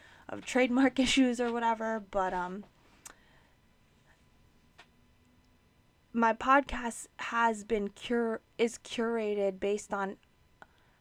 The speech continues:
the people that I'm having conversations with, the people that I, I surround myself with, the people that I look up to. Um, so, and I, and it's important for me to stay authentic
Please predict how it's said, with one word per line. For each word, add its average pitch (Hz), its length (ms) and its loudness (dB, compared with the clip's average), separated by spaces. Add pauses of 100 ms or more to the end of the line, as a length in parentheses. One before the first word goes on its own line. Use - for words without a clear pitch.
the 220 80 -2
people 233 340 -2
that 202 220 0
I'm 208 240 2
having 202 260 -4
conversations 202 880 -6
with, 190 180 -2
the - 80 -12
people 208 320 -6
that 196 160 -2
I, 190 260 -2 (640)
I 196 180 2
surround 202 440 0
myself 202 420 -6
with, 190 320 -2
the 190 100 -12
people 202 360 -4
that 190 160 0
I 185 140 -2
look 185 260 -2
up 202 200 -2
to. - 340 -6 (520)
Um, 202 520 0 (260)
so, 202 800 0 (260)
and 262 160 6
I, 240 220 4 (140)
and 247 480 0 (140)
it's 226 180 -6
important 254 520 2
for 226 160 -4
me 208 420 -6 (500)
to - 120 -8
stay 294 400 0
authentic - 840 -4